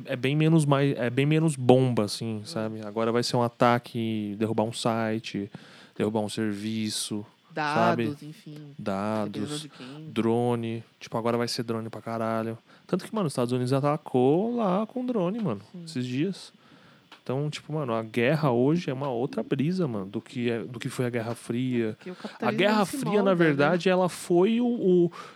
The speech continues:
Speaker 1: ela, ela foi, eu acho que ela foi uma parada, assim, que se não fosse isso, a gente não estaria vivendo isso aqui agora.
Speaker 2: É, ela deu um start pra isso
Speaker 1: Mano,
Speaker 2: também
Speaker 1: teve um
Speaker 2: já.
Speaker 1: cara que escreveu na década de noventa um livro chamado O Fim da História.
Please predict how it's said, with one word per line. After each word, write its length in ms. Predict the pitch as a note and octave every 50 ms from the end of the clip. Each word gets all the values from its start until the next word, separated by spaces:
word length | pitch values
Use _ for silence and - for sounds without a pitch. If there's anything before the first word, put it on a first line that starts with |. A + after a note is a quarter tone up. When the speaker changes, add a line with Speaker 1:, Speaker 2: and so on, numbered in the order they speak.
| - _ _
Speaker 1:
ela, 200 | D#3 D3 C#3+ C#3 - -
ela 160 | D#3+ D#3+ D#3+
foi, 300 | D3+ - - D#3+ D#3+ F3
eu 80 | F3+ F3
acho 160 | F3 E3+ -
que 60 | -
ela 100 | E3+ D#3+
foi 140 | - - E3
uma 80 | F3+ F3
parada, 440 | - - F3 E3 D#3+ D#3 D#3 D#3+ D#3
assim, 300 | D3+ - - D3+ D3 D#3
que 480 | - - F3 E3+ E3+ E3+ E3+ D#3+ D3 C#3+ D3+ - _ - - _ _ - _ _ _ _ - -
se 100 | - F3+
não 80 | F3+
fosse 300 | F3 - F#3+ F#3 - - F#3+
isso, 280 | D#3+ E3+ F#3 - -
a 20 | G#3
gente 100 | - -
não 60 | G3+
estaria 220 | G3+ - G3+ G3 F#3
vivendo 240 | E3 D3 C#3+ C#3
isso 140 | C#3 - -
aqui 120 | B2+ - C3
agora. 360 | B2 A#2+ A#2 A#2 A2+ A2+ A2
Speaker 2:
É, 460 | G#2+ D3 D3+ D#3 D#3+ E3 E3+ E3+ F3+
ela 100 | F#3 G3
deu 180 | G3+ G3+ G#3+ A3+
um 80 | B3+ F4
start 420 | A4 - - C5 B4 B4 A#4+ - -
pra 120 | - A#4
isso 80 | A4 G4+
Speaker 1:
Mano, 140 | A3 A3 C3+ A#2+
Speaker 2:
também 60 | -
Speaker 1:
teve 180 | - D3 C#3+ E3
um 40 | F#3
Speaker 2:
já. 140 | F#3+ F3+ E3
Speaker 1:
cara 340 | E3 D3+ D#3+ G3+ A#3+ A3+ F3+
que 80 | - -
escreveu 440 | D#3 - - E3+ D#3+ C#3+ C#3 D#3 F3+
na 80 | E3+ D#3
década 260 | D3 D3+ - E3 D3
de 80 | D3+
noventa 480 | D3 D3 C#3+ C3 B2 B2+ C#3+ D#3 D#3+ -
um 120 | E3+ D#3 D3
livro 220 | C#3+ D3 D3+ -
chamado 380 | - - - D#3+ D#3 C#3+ C3+ C#3
O 40 | C3
Fim 280 | - - - D#3+ E3 F3+
da 100 | F3+ G3
História. 560 | G3 - - - C#3 C#3 E3+ F#3 D3 A2